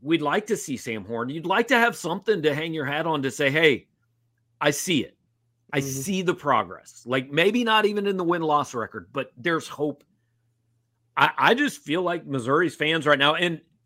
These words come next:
Speaker 1: I, over the years, have gotten the reputation for the guy that craps on Missouri fans. Kudos to all, to you guys and all sixty thousand people. You showed up for freaking Vanderbilt for one of the worst games I've ever sat through in my entire life on Saturday. Like,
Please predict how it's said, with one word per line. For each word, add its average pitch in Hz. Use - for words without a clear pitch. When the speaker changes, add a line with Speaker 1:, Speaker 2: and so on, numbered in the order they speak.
Speaker 1:
I, 190
over 180
the 165
years, 143
have 123
gotten 131
the 127
reputation 123
for 117
the 107
guy 117
that 104
craps 117
on 107
Missouri 104
fans. 95
Kudos 226
to 165
all, 160
to 160
you 180
guys 190
and 151
all 147
sixty 151
thousand 117
people. 92
You 208
showed 277
up 233
for 185
freaking 160
Vanderbilt 120
for 120
one 139
of 160
the 160
worst 131
games 123
I've 113
ever 117
sat 110
through 110
in 104
my 104
entire 107
life 92
on 98
Saturday. 87
Like, 139